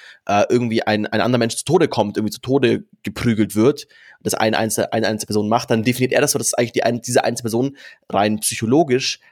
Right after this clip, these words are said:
gar nicht mehr die Schuld trifft, weil es nicht das Individuum war, der diese Person umgebracht hat, sondern die Masse an sich durch die, und eigentlich dann das einzelne Individuum, die einzelne Person, die dann quasi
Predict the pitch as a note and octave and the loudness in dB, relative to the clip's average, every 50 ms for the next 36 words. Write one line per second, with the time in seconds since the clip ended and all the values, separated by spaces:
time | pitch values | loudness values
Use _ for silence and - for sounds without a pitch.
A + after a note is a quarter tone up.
0 | _ _ - A2 A2+ C3 D3 C3+ - - B2 G#2+ A#2+ A#2+ - - - D#3 E3 E3 | _ _ 0 2 2 2 0 -2 -2 -2 -2 -2 0 0 0 2 2 4 2 2
1 | D#3+ - - - - G#2 G2+ - - - - - - - _ - A#2+ A2 B2 B2+ | 0 -2 -4 -2 -2 -2 -2 -4 -6 -12 -14 -16 -20 -20 _ -2 2 2 2 2
2 | B2 - - B2+ C3+ C3 - C3+ A2+ - A#2 A#2+ G#2+ A2+ G#2+ A2+ E3 G#3 F3 D#3 | 0 -2 -2 -2 -2 -2 -2 -2 -2 0 -2 0 -2 -2 -2 0 0 2 2 2
3 | - - A2 G#2 F#2+ F#2+ G2+ G#2 G#2 G#2 G#2 G#2+ G2+ G2+ G#2 G2+ G2+ - G#2+ G2+ | 2 2 0 2 2 4 4 4 2 2 0 -2 -2 -2 -2 -4 -2 -2 -2 -2
4 | G#2 - - G#2+ A2 G2+ - G#2+ - A#2 - A2 A2 G#2+ G#2 G#2+ A#2 - - - | -2 -2 -2 -2 0 0 0 0 0 -2 -4 -2 -2 -2 0 0 0 0 0 -2
5 | - A2 G#2+ G#2 G2+ B2 C#3+ C#3 - - C3 B2 B2+ - - - A2+ - - - | -2 -2 -2 -2 0 -2 -2 -2 -2 -2 -2 -2 -2 -4 -4 -4 -4 -4 -8 -12
6 | - - - - A2+ A2+ G#2+ - A2 G#2+ G#2 G2+ - - A#2+ B2+ D3 - - C3 | -16 -12 -4 -2 -2 -2 0 0 0 0 0 -2 -4 -2 0 0 0 2 0 0
7 | A#2 A2+ G#2 B2 B2+ C3 A#2 A2 G#2+ - - A2+ G#2+ - A2 G2 A2 A#2 C#3 D3 | 0 0 -2 0 0 0 0 2 2 0 0 0 0 -2 0 0 2 2 0 0
8 | B2 A2+ G#2 G#2+ G#2+ G#2 - - G#2 G2 G2 G2+ F#2 | 0 -2 -2 -2 -2 -2 0 -2 0 0 0 -4 -4